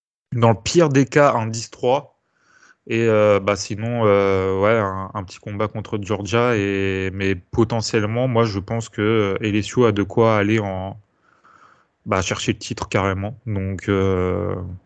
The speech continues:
donc moi, je vais, je pousse le, je pousse un peu plus, euh, le pari un peu p-, un peu plus loin. Et je vais te dire, allez, euh, champion, euh, champion, mon frère, L S U.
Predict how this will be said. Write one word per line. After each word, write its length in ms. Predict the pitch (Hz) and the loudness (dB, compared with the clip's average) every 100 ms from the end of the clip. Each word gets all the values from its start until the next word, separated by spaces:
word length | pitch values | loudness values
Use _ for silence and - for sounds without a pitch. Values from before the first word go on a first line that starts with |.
| _ _ | _ _
donc 240 | 101 95 | -8 -4
moi, 240 | 92 98 110 | -2 2 2
je 120 | 95 | 4
vais, 280 | 101 101 101 | 4 4 4
je 100 | 98 | 0
pousse 260 | 120 107 | -6 -4
le, 420 | 113 107 107 104 101 | 2 4 4 4 2
je 120 | 101 | -4
pousse 320 | - 131 - | -6 -6 -2
un 100 | 113 | -4
peu 200 | 98 113 | -2 -4
plus, 340 | - 127 123 | -4 -6 -4
euh, 100 | 113 104 | -2 0
le 120 | 107 | 2
pari 280 | 117 120 123 | 2 4 2
un 80 | |
peu 120 | 107 117 | 2 0
p-, 180 | - - | 0 -2
un 100 | 113 | -2
peu 140 | 123 | -2
plus 160 | 110 120 | -4 -4
loin. 300 | 110 131 151 _ - - - _ _ | -2 -2 -4 _ -20 -20 -20 _ _
Et 120 | 113 | -2
je 100 | 95 | 0
vais 80 | 101 | 0
te 60 | 107 | 0
dire, 200 | 117 120 | 2 2
allez, 300 | 104 104 113 | 2 2 2
euh, 240 | 98 95 | 2 0
champion, 640 | 92 - 101 - 117 107 | -2 -8 -10 -10 -8 -6
euh, 260 | 92 90 92 117 _ _ _ _ _ _ _ - | -4 -6 -8 -12 _ _ _ _ _ _ _ -12
champion, 400 | - 117 113 120 | -4 -4 0 0
mon 160 | 113 | 0
frère, 440 | 104 110 98 - - _ | -2 -2 -4 -6 -18 _
L 140 | 110 101 | -4 -4
S 200 | - | -4
U. 60 | - | -6